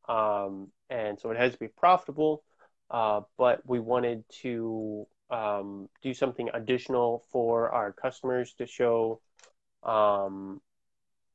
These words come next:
our continued support for them, because they've continually supported us throughout the years. Um, so this is kind of, uh, another way to do that. Um, and like I said before, we also do our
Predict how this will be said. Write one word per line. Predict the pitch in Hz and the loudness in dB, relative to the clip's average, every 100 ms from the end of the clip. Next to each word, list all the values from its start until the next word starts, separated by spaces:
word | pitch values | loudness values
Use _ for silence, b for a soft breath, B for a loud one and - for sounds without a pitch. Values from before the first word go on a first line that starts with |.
| - | 2
our | 127 110 | 4 4
continued | - 117 131 123 117 110 | -4 -4 -2 0 -2 -4
support | - 104 - 117 120 - | -12 -6 0 2 0 0
for | 120 | 2
them, | 113 110 120 127 _ - | 2 2 0 -2 _ -14
because | 123 123 110 | -4 -2 0
they've | 113 110 | -2 -2
continually | 127 - 117 110 110 107 107 107 - | -8 -6 -4 -4 -4 -4 -4 -6 -8
supported | 117 - 120 107 | -8 0 2 2
us | 107 120 - | 2 0 -2
throughout | 127 117 - | 0 0 0
the | 123 | 0
years. | 147 190 - _ _ _ _ _ _ _ _ _ _ - | 0 -2 -10 _ _ _ _ _ _ _ _ _ _ -2
Um, | 113 110 107 104 104 101 113 _ _ _ _ _ _ _ _ | 4 6 6 4 0 -8 -20 _ _ _ _ _ _ _ _
so | - 139 120 | 2 6 6
this | 113 123 | 4 -2
is | 123 - | -6 -2
kind | 117 117 | 4 4
of, | 113 110 _ _ - | 4 0 _ _ 0
uh, | 123 107 107 - | 2 4 2 0
another | 123 117 110 | 2 4 4
way | 107 104 | 2 0
to | 107 | -2
do | 104 135 | 0 2
that. | 113 98 - _ _ _ - | 2 0 -4 _ _ _ -4
Um, | 104 98 98 98 | 0 0 -4 -8
and | 120 107 104 | -8 -6 -6
like | 104 101 | -8 -10
I | - | -10
said | - 107 98 | -6 -6 -8
before, | 110 135 131 | 0 6 6
we | 120 | 6
also | 110 110 120 | 2 2 0
do | 117 113 | 2 2
our | 113 104 | 4 2